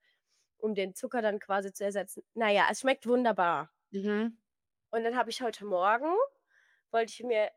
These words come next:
Speaker 1: ähm, zwei Frühstückseier machen, hole die Eierpackung raus und denke mir: "Da müssten eigentlich weniger drin sein."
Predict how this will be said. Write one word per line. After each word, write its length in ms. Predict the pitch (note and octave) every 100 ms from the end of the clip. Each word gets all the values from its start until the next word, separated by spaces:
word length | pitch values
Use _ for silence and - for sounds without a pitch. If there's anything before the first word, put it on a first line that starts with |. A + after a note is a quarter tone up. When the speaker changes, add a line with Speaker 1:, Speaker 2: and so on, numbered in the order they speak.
| _ -
Speaker 1:
ähm, 260 | F#3+ F#3+
zwei 160 | - F3
Frühstückseier 720 | - A3+ - D4+ - C#4 D4
machen, 360 | D4+ D4+ E4+ F4+ -
hole 140 | A3
die 140 | G#3+ -
Eierpackung 500 | F#3 A3+ C#4 D4 C#4+
raus 220 | B3+ -
und 60 |
denke 200 | A#3 -
mir: 320 | A#3+ A3+ A3 G#3+ _ _ _ _ _ _ _ _ _ _ _ _ _ -
"Da 80 |
müssten 300 | G3+ D#4+ -
eigentlich 240 | G#3 B3 A#3
weniger 300 | D4 A#3+ E3
drin 260 | - F#3+ G3
sein." 380 | F#3 F#3+ G#3